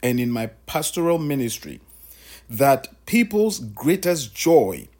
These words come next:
and greatest pain come from the same place, relationships. I have seen it one hundred percent. Greatest joy and greatest pain comes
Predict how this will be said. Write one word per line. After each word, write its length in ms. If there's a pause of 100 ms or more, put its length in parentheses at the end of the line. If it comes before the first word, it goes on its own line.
(120)
and 220
greatest 520
pain 520 (480)
come 280
from 260
the 100
same 280
place, 520 (500)
relationships. 920 (1120)
I 120
have 240
seen 480
it 160
one 320
hundred 400
percent. 640 (720)
Greatest 500
joy 480 (100)
and 240
greatest 540
pain 420 (520)
comes 720